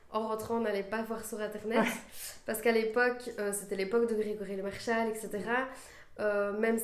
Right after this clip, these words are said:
Speaker 1: si, euh, je suis née à la bonne époque, et ça je le redirai, mais, euh, c'est vrai que,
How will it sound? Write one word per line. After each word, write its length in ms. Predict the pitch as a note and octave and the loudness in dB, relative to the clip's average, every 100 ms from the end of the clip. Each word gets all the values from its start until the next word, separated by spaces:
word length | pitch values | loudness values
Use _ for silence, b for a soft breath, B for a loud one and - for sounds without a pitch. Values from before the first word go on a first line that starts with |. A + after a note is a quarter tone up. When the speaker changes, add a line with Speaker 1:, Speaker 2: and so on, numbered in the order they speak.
| - | -4
Speaker 1:
si, 260 | - B3+ A#3+ | -2 2 4
euh, 400 | G3+ G3 G3 G3 | 4 2 0 -2
je 80 | G3 | -6
suis 200 | - G#3+ | -8 2
née 200 | A3+ A#3 | 6 8
à 60 | |
la 80 | G3 | 6
bonne 160 | F#3+ G3 | 0 -2
époque, 400 | F#3+ A3+ - B3 | -2 -4 -4 -6
et 60 | |
ça 180 | A#3 G#3+ | -6 -6
je 100 | G3+ | -6
le 440 | F#3+ F#3+ F#3 F#3+ F#3+ | -6 -6 -6 -8 -8
redirai, 440 | G3 F#3+ F#3+ A3+ C4+ B B B B B B A3+ | -8 -8 -4 -4 -6 B B B B B B -6
mais, 520 | A3+ A3 A3 A3 A3 | -4 0 0 2 2
euh, 680 | G#3+ G#3 G3+ G3+ G3+ G3+ G3+ G3+ - - | 2 4 2 2 0 0 -4 -6 -12 -12
c'est 260 | - - A#3 | -10 0 0
vrai 320 | G#3+ A#3 A#3 | 4 2 2
que, 640 | A#3 G#3 G3+ G3+ G3+ G3 | 0 0 2 0 0 -2